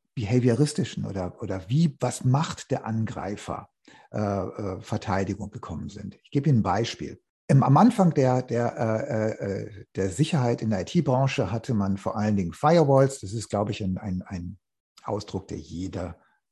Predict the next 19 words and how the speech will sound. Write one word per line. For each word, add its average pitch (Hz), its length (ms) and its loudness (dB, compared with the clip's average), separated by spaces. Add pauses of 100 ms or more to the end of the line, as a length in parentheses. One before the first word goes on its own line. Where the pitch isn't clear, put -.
(100)
der 82 80 -6
jedem 98 320 -2
geläufig 95 600 -2
ist. 135 160 -4
Und 92 100 -2
diese 98 180 -4
Firewalls 117 520 0
hatten 107 220 -4
eigentlich 104 260 -8
nur - 160 -2
Aufgaben, 107 600 -2 (580)
bestimmte 156 460 4
Bereiche 131 760 0 (920)
von 120 160 0
innen 139 320 6
und - 220 -2
außen 101 340 -4
zu - 140 -12
trennen. - 400 -8